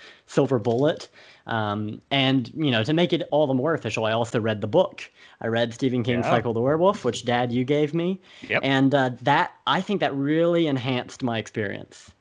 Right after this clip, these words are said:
Speaker 2: Yeah, and I saw it on V H S around nineteen eighty-six or so when I was, I would have been about fourteen. But yeah, I think, Jackson, I think I did show you this when you were, like, around eight or nine. I think it was on, like, we watched it together on, like,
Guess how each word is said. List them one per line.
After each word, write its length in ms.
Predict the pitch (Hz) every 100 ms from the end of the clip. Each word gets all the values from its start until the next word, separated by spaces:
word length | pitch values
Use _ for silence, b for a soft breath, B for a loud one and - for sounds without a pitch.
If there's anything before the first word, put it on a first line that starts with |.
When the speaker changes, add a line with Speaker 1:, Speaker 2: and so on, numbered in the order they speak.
| _ _ _ _ _
Speaker 2:
Yeah, 300 | 147 202 135
and 400 | 135 139 135 123 B B B B B
I 140 | 151 202
saw 260 | - 202
it 60 | 180
on 140 | 151
V 200 | 120 147
H 260 | 151 135 -
S 300 | 131 131 -
around 300 | 123 120 117
nineteen 320 | 117 117 120
eighty-six 760 | 113 110 107 - 117 113 - - -
or 160 | 117 110
so 400 | - 131 120 120
when 100 | 110
I 100 | 110
was, 220 | 110 107
I 120 | 117
would 100 | 131
have 60 | 113
been 120 | 110
about 200 | 110 107
fourteen. 1000 | - - 113 - - - 117 120 120 120 120 B B -
But 140 | 147
yeah, 260 | 113 151 123
I 120 | 226
think, 260 | 339 277
Jackson, 520 | 185 196 214 220 190 180
I 140 | 123
think 220 | 196 277 -
I 100 | 139
did 300 | 110 170 180
show 180 | -
you 180 | 175 160
this 280 | 143 156 -
when 120 | 123
you 120 | 127
were, 120 | 147 135
like, 200 | 131 147
around 220 | 139 135
eight 180 | 131 131
or 80 | 131
nine. 460 | 123 127 131 131
I 120 | - 113
think 180 | 190
it 40 | 175
was 200 | 139 127
on, 140 | 127
like, 340 | 127 123 117 135
we 80 | 117
watched 320 | 117 139 135
it 60 | 120
together 400 | 139 123 127 120
on, 140 | 110
like, 300 | 113 110